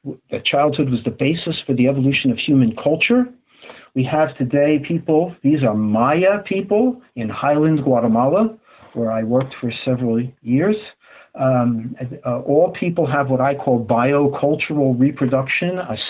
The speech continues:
style of taking care of having babies and taking care of babies, which is unique to our species. It depends on rules for marriage and for kinship.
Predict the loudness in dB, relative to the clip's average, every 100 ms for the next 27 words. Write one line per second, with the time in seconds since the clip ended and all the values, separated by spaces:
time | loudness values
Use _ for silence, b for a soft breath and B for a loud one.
0 | -10 -2 0 2 2 2 0 -6 -4 0
1 | 0 0 0 2 2 0 -4 B B B
2 | -20 -8 -2 0 2 2 2 2 0 -10
3 | -10 -10 -2 0 0 0 0 0 0 -4
4 | -10 B B -2 0 0 2 2 4 0
5 | 0 2 0 -2 -6 -6 -4 -10 -12 -18
6 | B B -8 -4 -4 -2 2 2 0 0
7 | 2 4 2 2 4 4 4 0 -4 -2
8 | 0 2 2 2 -2 -6 b -12 -12 -10
9 | -4 0 2 0 -2